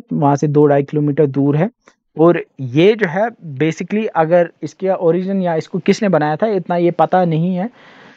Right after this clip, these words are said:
उतना ये पता नहीं है, लेकिन ये बताया जाता है कि फिफ्टीन सेंचुरी में जो चौहान राजपूत है उन्होंने इसको ऑक्यूपाई किया था। फिर जब आगरा को कैपिटल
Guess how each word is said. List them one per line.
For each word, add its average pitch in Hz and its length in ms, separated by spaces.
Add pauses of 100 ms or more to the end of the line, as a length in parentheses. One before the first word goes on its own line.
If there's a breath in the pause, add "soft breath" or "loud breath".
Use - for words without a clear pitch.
(160 loud breath)
उतना 165 220
ये 190 100
पता 190 280
नहीं 185 220
है, 220 100
लेकिन 180 260
ये 185 140
बताया 175 280
जाता 170 220
है 214 40
कि 226 120
फिफ्टीन 196 360
सेंचुरी 165 380
में 233 280 (120)
जो 151 300
चौहान 170 440
राजपूत 151 460
है 262 60
उन्होंने 175 340
इसको 208 220
ऑक्यूपाई 151 380
किया 104 240
था। 101 180 (1300 loud breath)
फिर 185 140
जब 202 220 (120)
आगरा 165 480 (120)
को 170 120
कैपिटल 175 420